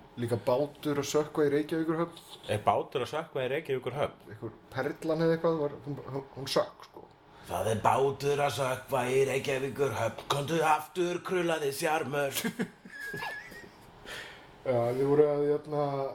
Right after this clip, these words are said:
Speaker 1: þið voru að hleypa honum á, á, eftir að hafa verið með nýsli.
Speaker 2: Já.
Speaker 1: Hleypa honum á stokkunum og, og, hérna, hún bara sökk.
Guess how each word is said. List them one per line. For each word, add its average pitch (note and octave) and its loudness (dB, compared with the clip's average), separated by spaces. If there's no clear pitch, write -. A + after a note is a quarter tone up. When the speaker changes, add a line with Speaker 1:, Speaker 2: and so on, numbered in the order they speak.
Speaker 1:
þið C#3 2
voru C#3 4
að C3 -2
hleypa D#3 2
honum D3 -4
á, D3 2
á, D3 0
eftir D3+ 0
að D#3 4
hafa D3+ 4
verið C#3+ 0
með C3+ -4
nýsli. G#3 2
Speaker 2:
Já. E2+ -4
Speaker 1:
Hleypa D3 2
honum D3+ 0
á D3+ -2
stokkunum E3+ 2
og, D#3+ 0
og, D#3 -4
hérna, D#3+ -2
hún D3+ -6
bara D3+ -6
sökk. - -2